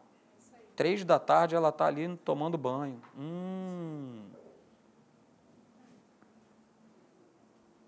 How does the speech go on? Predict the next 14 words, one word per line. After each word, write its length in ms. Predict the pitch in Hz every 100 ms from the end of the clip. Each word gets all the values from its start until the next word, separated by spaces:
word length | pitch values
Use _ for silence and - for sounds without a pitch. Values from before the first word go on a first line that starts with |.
| - - - -
Três 340 | 127 131 135
da 140 | 156
tarde 440 | 165 151 165 190 220
eu 40 |
vou 160 | 202 220
lá 160 | 170
dar 200 | 190 160
o 40 | 190
meu 160 | 180
confere 560 | 196 226 202 - 180 190
novamente. 840 | 160 190 240 160 190 - - - _ _ _ _ - _ _
E 160 | 175 170
assim 480 | 160 - - 180 175
vai. 420 | 131 135 135